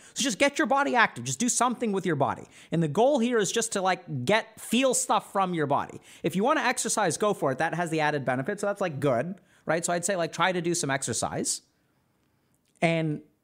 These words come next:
uh, small F? Okay. We okay? Saved? Saved. Okay. <clears throat> Next thing that we wanna do in terms of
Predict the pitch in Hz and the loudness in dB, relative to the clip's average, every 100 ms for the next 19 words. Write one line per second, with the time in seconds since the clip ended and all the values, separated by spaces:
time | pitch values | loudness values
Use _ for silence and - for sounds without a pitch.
0 | _ _ _ 160 254 - _ _ _ _ | _ _ _ -6 -6 -8 _ _ _ _
1 | - 139 143 170 - - - - - - | -6 -2 0 -2 -4 -14 -20 -20 -20 -10
2 | 131 139 180 294 _ _ - 156 - - | -6 -2 -4 -6 _ _ -6 -4 -6 -10
3 | - 82 - - - - _ _ - - | -8 -8 -10 -16 -16 -18 _ _ -20 -20
4 | - - _ - - 131 - _ _ _ | -20 -20 _ -6 -4 -6 -12 _ _ _
5 | _ _ - - - 202 226 294 269 247 | _ _ -20 -8 0 0 2 0 0 0
6 | 226 214 196 147 151 233 - _ _ _ | 0 0 0 2 0 0 -6 _ _ _
7 | _ _ _ 170 143 175 151 160 147 | _ _ _ -2 0 0 -2 -2 -2